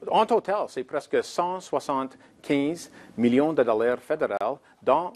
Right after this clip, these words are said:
notre comté pour améliorer la vie de nos résidents.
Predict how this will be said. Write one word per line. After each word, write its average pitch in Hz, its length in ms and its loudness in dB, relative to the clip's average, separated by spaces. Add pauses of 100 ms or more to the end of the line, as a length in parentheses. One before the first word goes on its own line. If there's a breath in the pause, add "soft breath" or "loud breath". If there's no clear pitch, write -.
(120)
notre 120 500 -4 (200 soft breath)
comté 120 460 -6 (160 soft breath)
pour 117 180 -2
améliorer 123 640 -4 (140)
la 107 140 -8
vie 110 280 -12 (200)
de 104 80 -4
nos 101 180 -10
résidents. 90 480 -14